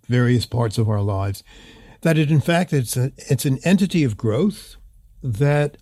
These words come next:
um, no matter what age you are, it's continually there. And if you know that it's there, then the question is, how do you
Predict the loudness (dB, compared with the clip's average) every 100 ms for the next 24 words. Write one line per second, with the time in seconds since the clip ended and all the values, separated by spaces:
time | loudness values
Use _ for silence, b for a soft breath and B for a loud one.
0 | -2 2 4 2 0 -4 b b b -20
1 | _ -8 0 2 4 2 2 0 0 0
2 | 0 -2 -4 -4 -4 -4 -4 -8 -12 -20
3 | -8 -6 -4 -4 0 2 4 4 4 2
4 | 2 0 -2 -4 -8 -10 -20 -20 b b
5 | b b 0 0 0 0 2 2 4 4
6 | 2 -2 -8 -20 -20 -20 _ _ -2 0
7 | 0 0 2 2 2 -2 -8 b b b
8 | 2 4 2 2 -2 0 0 0 0 -4
9 | -12 -6 -2 2 2 2 2 0 -2